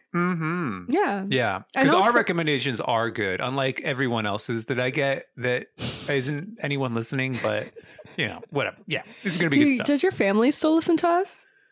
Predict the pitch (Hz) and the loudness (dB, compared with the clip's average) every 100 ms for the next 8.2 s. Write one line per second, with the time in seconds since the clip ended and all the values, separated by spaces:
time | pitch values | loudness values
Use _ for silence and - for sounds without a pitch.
0 | _ _ _ _ _ _ - 156 175 202 | _ _ _ _ _ _ -4 -2 0 0
1 | 214 185 233 277 277 277 - 190 160 151 | -2 -2 -2 -2 -2 -2 -2 0 0 2
2 | 123 127 123 131 196 220 247 262 285 294 | 2 2 0 0 0 2 4 4 6 6
3 | 247 196 196 226 208 196 165 - 180 151 | 4 4 2 2 2 0 0 -2 -2 -2
4 | 127 127 127 - 104 107 - 143 120 120 | 0 0 -2 -2 -4 -4 -2 -2 0 0
5 | 113 - 123 - 135 139 131 113 110 202 | -2 -4 -8 -4 0 0 0 0 -2 0
6 | 214 202 190 107 101 - - 202 196 139 | 2 2 2 0 -2 -2 0 0 2 0
7 | 131 196 208 123 123 117 110 107 95 90 | 0 2 2 0 -2 -2 -2 0 -2 -2
8 | 98 | -6